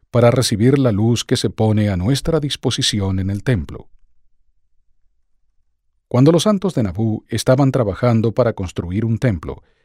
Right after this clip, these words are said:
el profeta José Smith les dijo, "Necesitamos el templo más que cualquier otra cosa".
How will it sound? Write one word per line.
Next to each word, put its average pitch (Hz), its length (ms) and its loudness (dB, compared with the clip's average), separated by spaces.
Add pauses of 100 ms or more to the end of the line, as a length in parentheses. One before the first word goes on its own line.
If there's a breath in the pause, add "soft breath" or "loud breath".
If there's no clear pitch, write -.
(200)
el 110 120 -4
profeta 139 420 2
José 127 260 -2
Smith 110 300 -2
les 110 180 -4
dijo, - 380 -10 (840)
"Necesitamos 135 680 2
el 127 140 0
templo 135 340 2
más 120 260 2
que 139 140 -2
cualquier 123 500 0
otra 123 220 -2
cosa". - 480 -12